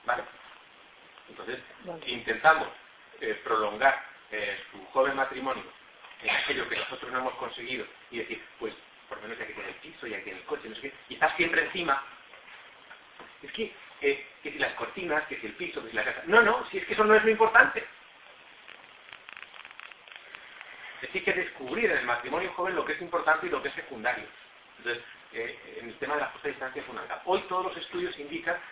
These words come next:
Speaker 1: que sin, sin la presencia de los abuelos no saldrían adelante los hijos. Sí.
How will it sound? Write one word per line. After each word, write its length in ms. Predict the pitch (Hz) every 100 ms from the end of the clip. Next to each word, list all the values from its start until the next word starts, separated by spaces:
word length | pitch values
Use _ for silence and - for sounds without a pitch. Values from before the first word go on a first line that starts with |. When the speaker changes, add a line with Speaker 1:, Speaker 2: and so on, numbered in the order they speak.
| -
Speaker 1:
que 80 | 131
sin, 200 | 120 117 -
sin 100 | 120
la 120 | 113 110
presencia 380 | 117 147 147
de 60 | 131
los 100 | 127
abuelos 300 | 123 131 127
no 100 | 117
saldrían 360 | 110 107 113 107
adelante 320 | 98 101 101
los 120 | -
hijos. 140 | - - - - - - - - - - - -
Sí. 120 | -